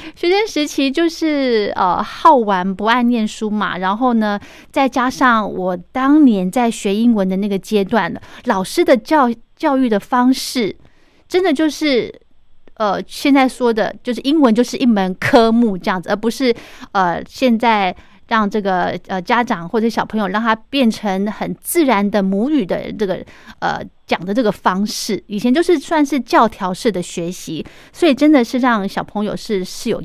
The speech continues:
Speaker 2: 压力的。那这本书呢，
Speaker 1: 对。
Speaker 2: 我觉得非常的棒，就是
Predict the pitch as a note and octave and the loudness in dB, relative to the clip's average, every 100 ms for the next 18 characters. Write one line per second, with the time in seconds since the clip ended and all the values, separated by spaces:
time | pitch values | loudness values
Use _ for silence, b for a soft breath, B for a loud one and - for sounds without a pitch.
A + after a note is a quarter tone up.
0 | E3+ F3 F#3 F#3+ F#3+ - A#2+ - B B | -6 -6 -6 -6 -8 -6 -8 -8 B B
1 | B B F#4 G4 F4 G3 A3 C4 B3 A3 | B B -2 2 2 2 2 4 4 4
2 | F3+ G3+ G3 B3 - D#4 A3+ G3+ G3+ - | 0 -4 -2 -2 -2 -4 -2 -2 -2 0
3 | C4 A3 A#3 A3 - B3 G#3 | 0 2 0 -2 -4 -2 -4